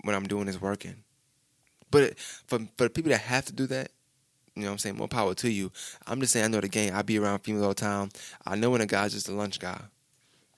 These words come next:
You know what I'm saying? You go on lunch with this guy, but somebody else is tearing it down. And, you know,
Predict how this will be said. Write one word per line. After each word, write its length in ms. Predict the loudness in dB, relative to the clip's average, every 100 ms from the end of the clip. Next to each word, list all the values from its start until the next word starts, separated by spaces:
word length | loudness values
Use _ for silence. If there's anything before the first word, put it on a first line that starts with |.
| _ _ _ -8
You 100 | -2
know 80 |
what 20 | -2
I'm 60 |
saying? 260 | 2 2 0
You 80 | 2
go 160 | 2
on 100 | 4
lunch 140 | 2 0
with 80 |
this 160 | -4 -2
guy, 320 | 2 4 4
but 160 | 4 2
somebody 320 | 0 0 2
else 160 | 2 0
is 80 |
tearing 280 | 0 2 2
it 100 | 2
down. 260 | 4 4 4
And, 60 |
you 60 |
know, 60 | 4